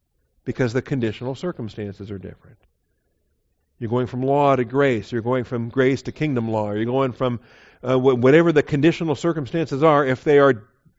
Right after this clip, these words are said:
that vastly different, you're dealing with a different age.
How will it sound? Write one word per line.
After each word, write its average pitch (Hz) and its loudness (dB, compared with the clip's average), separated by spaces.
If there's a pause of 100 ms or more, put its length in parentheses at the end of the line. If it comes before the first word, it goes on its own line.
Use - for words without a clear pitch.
that 139 0
vastly 156 -2
different, 135 -2 (380)
you're 127 0
dealing 170 6
with 160 0
a 165 0
different 135 0
age. 151 -2